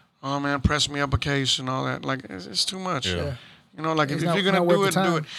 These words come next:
Speaker 1: And, and most people are scared. They're like, "Oh, man, fifty-five cases, it ain't gonna." I have a guy in New Mexico that he didn't wanna get twenty at the beginning, but now he's moving, uh, a hundred cases at a time, and I gotta ship him a,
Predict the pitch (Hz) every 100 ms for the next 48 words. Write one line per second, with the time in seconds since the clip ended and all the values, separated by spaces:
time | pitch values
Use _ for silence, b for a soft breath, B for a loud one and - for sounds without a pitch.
0 | B 185 - 196 196 226 226 226 220 190
1 | 170 - 175 160 156 180 - 214 208 226
2 | - 214 208 214 - 190 190 190 190 190
3 | 185 B B B B B B _ _ _
4 | _ - 196 214 202 190 196 196 196 190
5 | 180 - _ _ 156 170 175 185 170 165
6 | 180 175 165 147 151 170 160 156 156 151
7 | 156 - 180 151 113 - _ _ _ _
8 | 143 135 131 135 139 135 127 143 151 156
9 | 139 156 147 147 135 B B B B B
10 | B B - 139 135 - - 139 123 175
11 | 170 160 165 - _ _ _ _ - 175
12 | 151 143 151 143 - 165 156 147 - 143
13 | 139 147 147 - - - 170 151 147 139
14 | 135